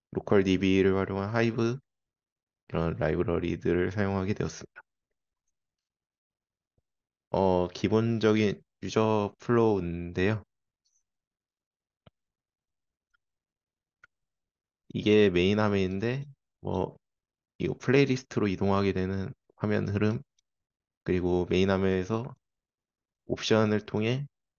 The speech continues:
플레이리스트로 이동해서 조작하는 기능들이랑 이 타이머까지 대충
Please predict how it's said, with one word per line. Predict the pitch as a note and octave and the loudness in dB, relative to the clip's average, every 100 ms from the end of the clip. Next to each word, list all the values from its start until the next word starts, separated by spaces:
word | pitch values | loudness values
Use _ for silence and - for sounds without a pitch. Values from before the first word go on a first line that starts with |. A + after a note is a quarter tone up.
| _ _ _ _ - | _ _ _ _ -4
플레이리스트로 | A#2 C3 A2+ G#2 - - F#2+ | 2 4 2 -4 -8 -2 -2
이동해서 | F2 G2 G2 F#2+ A2+ A#2 - | -2 -2 -2 -2 -4 -6 -10
조작하는 | - F#2 - F#2+ F#2 F#2 | -4 -4 0 2 2 0
기능들이랑 | F#2 F2 E2+ F2 G2+ B2 C#3+ _ _ _ _ - - | 0 -2 0 0 0 -2 -8 _ _ _ _ -10 -10
이 | |
타이머까지 | - - A2 G#2 - E2+ - C#2 _ _ _ _ _ | -4 0 2 2 0 -4 -4 -16 _ _ _ _ _
대충 | - - F#2 | -8 -2 -4